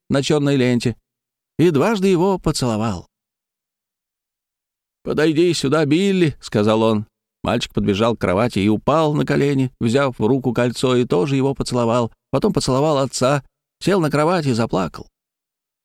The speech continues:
«Как жаль», — сказал дядя Тобби с глубоким вздохом. «Как жаль, Трим, что я не уснул». «Ваша милость», — отвечал капрал, — «слишком опечалены.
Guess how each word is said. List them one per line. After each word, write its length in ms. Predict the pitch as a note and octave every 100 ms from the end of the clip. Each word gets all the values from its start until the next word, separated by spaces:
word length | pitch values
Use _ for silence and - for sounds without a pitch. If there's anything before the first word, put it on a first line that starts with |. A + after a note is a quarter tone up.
| _ _ _ _ _ _ _ _ _
«Как 420 | D2 D2+ F2 D2+
жаль», — 560 | C#2+ - G2+ D#2 C#2+ - _ -
сказал 460 | - F#2+ F#2+ G#2 F#2+
дядя 280 | F#2+ F#2+
Тобби 400 | F#2 A2+ B2 A2+
с 100 | A2
глубоким 560 | F#2+ F#2 E2+ G2 - F#2+
вздохом. 640 | - B1+ D#2 D#2+ E2 - _ _ _ _ -
«Как 260 | C#2 C#2 C#2
жаль, 360 | F2 A#2 - -
Трим, 440 | F2+ A2+ A2 G2+ _ _ _ -
что 180 | -
я 240 | D2+ D2+ F2+
не 140 | E2
уснул». 580 | E2+ - - D2+ D#2+ D2+ _ _ _ _ _ _ _ _ _ -
«Ваша 400 | D#3 G3+ - F#3+
милость», — 580 | A3+ B3 A3+ F#3+ - -
отвечал 480 | B2+ B2+ C#3 D3 C3+
капрал, — 400 | C3+ C3+ C3+ B2+
«слишком 500 | - G#3 A3 - G3
опечалены. 720 | F#3 F3+ D#3+ G#3 F#3+ - -